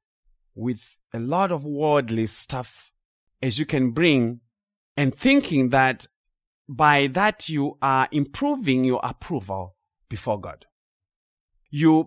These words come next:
begin to find righteousness in things that don't have righteousness in them.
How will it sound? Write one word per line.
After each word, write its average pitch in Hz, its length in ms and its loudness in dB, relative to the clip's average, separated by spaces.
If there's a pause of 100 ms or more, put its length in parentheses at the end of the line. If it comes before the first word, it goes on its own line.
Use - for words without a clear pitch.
begin 175 560 4
to 202 120 -4
find 214 420 0
righteousness 156 840 -2 (460)
in 160 160 4
things 254 520 6
that 151 300 0
don't 160 240 0
have 220 360 -2
righteousness 113 680 -6
in 180 180 0
them. 95 200 -14